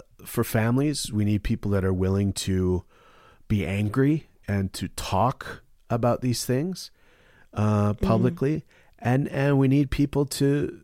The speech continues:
Speaker 1: if able, you know, to effect change. And, and there's, there's, we need, we need,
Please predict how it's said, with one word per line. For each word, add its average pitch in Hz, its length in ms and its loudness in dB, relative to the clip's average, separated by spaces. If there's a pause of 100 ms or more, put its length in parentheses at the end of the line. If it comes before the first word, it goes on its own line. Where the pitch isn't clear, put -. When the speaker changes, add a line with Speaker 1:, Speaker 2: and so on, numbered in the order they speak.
(160)
Speaker 1:
if - 420 -2
able, 135 560 4 (100)
you - 180 -2
know, 120 200 4
to 123 260 2
effect 123 340 0
change. - 480 -2 (640)
And, 107 580 2 (100)
and 107 540 0 (1120)
there's, 110 520 -2
there's, 110 380 2 (580)
we 110 120 4
need, 135 340 2
we 113 140 2
need, 127 300 2